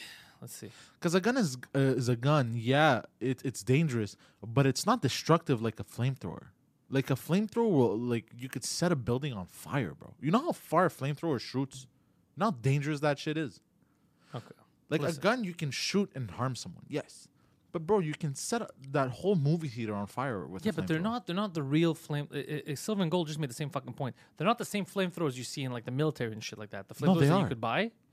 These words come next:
Speaker 1: it's not the same as the military where they, they take down all those crops and shit.
Speaker 2: Yeah, that's the one. That's the one. They were selling one at the gun range. It
Speaker 1: Get the
Speaker 2: was
Speaker 1: fuck outta
Speaker 2: Yeah,
Speaker 1: here.
Speaker 2: yeah, and they were showing a video of it, of how far it shoots the flame.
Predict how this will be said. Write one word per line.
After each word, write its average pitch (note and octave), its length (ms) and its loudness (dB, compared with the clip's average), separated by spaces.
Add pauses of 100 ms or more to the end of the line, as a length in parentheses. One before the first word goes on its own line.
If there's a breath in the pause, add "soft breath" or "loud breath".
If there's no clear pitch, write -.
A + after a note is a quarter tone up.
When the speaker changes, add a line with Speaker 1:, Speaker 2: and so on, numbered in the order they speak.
(160)
Speaker 1:
it's B2+ 120 -8
not G3 80 2
the D#3 60 -2
same E3+ 200 2
as D3 100 0
the C3 80 -6
military D#3 340 2
where C3 160 0
they, B2+ 160 -4 (300 loud breath)
they C3 80 -4
take C#3 180 -4
down D3 120 0
all C#3+ 60 0
those C3 180 -4
crops D3+ 340 -4
and B2+ 100 -6
shit. - 200 -10 (1160)
Speaker 2:
Yeah, D3+ 80 -8
that's D3+ 200 -4
the D#3+ 80 0
one. E3 180 2
That's C#3 160 -2
the D3 60 -4
one. D3 140 -2
They C3 80 2
were B2+ 100 0
selling E3+ 380 0
one A2+ 120 0
at G#2 100 -6
the A2+ 100 -6
gun D3+ 180 -2
range. F2+ 260 -6
It - 60 -4
Speaker 1:
Get A3 140 2
the C4 60 6
Speaker 2:
was - 60 -2
Speaker 1:
fuck F#3+ 260 -2
outta D3+ 180 4
Speaker 2:
Yeah, G#3 80 4
Speaker 1:
here. C4 200 6
Speaker 2:
yeah, D#3+ 40 2 (100)
and C#3 80 -2
they C#3+ 60 4
were C#3+ 80 2
showing G3+ 260 0
a F3+ 60 2
video F#3+ 280 8
of B2 120 8
it, A#2+ 80 2
of B2 140 0
how D3+ 240 6
far E3+ 320 6
it C3+ 80 0
shoots - 200 -6
the C3 100 -4
flame. E3+ 320 0